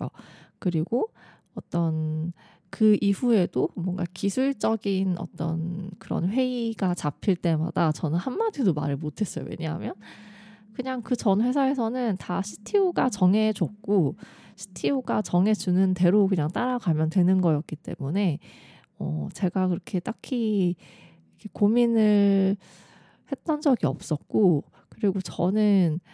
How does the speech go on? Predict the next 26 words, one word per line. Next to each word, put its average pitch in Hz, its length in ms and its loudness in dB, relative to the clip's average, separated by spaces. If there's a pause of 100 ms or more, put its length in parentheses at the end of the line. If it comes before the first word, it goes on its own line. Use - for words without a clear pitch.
(720)
뭐 175 400 -2 (380)
아까 269 320 0
그 185 280 2
발언에서 180 1600 0
그대로 208 800 4 (180)
이렇게 147 300 -6
보여지듯이, 170 680 -2 (200)
그러니까 156 180 -4 (400)
이것이 240 360 0
좋고 - 360 -2
나쁘고라는 208 1000 0
판단 339 600 -4 (160)
기준조차도 247 920 -2
머릿속에 165 460 0
없는 165 320 2
상태에서 208 680 -2
제가 190 340 -2
막 180 120 -4 (340)
자유롭게 196 480 0
막 165 160 -2
제 - 160 0
의견을 185 500 4
낼 175 220 2
수가 233 280 -4
없는 156 260 -2
거예요. 147 500 0